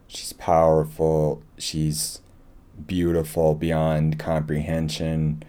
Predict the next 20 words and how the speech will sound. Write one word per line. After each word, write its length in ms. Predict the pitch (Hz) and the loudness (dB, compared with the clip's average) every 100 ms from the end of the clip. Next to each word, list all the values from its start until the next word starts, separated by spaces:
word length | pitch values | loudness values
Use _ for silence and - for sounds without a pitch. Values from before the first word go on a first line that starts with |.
| - - - - - | -20 -20 -20 -10 0
Uh, 380 | 80 78 78 | 4 4 2
she's 240 | 78 90 80 | 0 -4 0
also 680 | 85 82 87 78 78 78 80 | 2 2 2 4 4 2 -2
extraordinarily 760 | 82 - - 90 82 80 78 76 | -6 -4 0 2 2 2 0 0
vulnerable. 920 | 78 76 76 73 73 78 76 73 - | -2 -2 0 -2 -2 0 2 0 -2
She's, 540 | - 80 78 76 - - - - - | -6 -2 -2 -2 -6 -10 -20 -18 -8
and 120 | 85 | -4
she's 200 | - 82 | -2 -2
someone 280 | - 87 85 | 0 2 2
who 80 | 82 | 2
has 240 | 78 78 | 2 2
enormous 840 | 78 82 82 82 80 80 78 76 | -2 -4 -2 0 2 2 0 -2
love 400 | 76 80 78 78 | 0 2 4 4
and 240 | 78 76 - | 2 -2 0
empathy, 720 | 78 78 78 - 80 78 156 - - - - - - | -2 -2 -6 -4 0 0 -2 -8 -20 -20 -20 -20 -4
uh, 520 | 85 78 73 73 71 69 76 - - - - - - - - - - | -2 0 0 0 -2 -6 -12 -20 -20 -20 -20 -20 -20 -20 -20 -20 -6
for 240 | - 90 | 0 4
other 240 | 87 80 | 4 2
people. 720 | 78 - 82 78 71 69 76 - | 0 -4 -6 -2 -2 -2 -6 -8
And, 540 | 80 76 76 76 76 | -4 0 0 0 -2